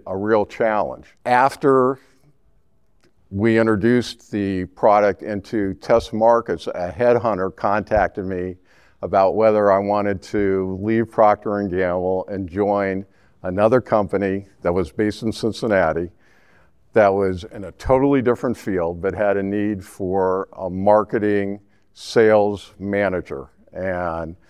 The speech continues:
I said yes. So I moved on to a c-, company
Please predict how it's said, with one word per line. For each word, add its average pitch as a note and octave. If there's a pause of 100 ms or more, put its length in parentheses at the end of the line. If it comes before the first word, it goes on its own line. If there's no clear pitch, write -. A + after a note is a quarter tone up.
(400)
I G2
said G2+
yes. A2 (140)
So F#2+
I A2
moved A#2 (100)
on G2+
to G2+
a F#2
c-, - (540)
company G#2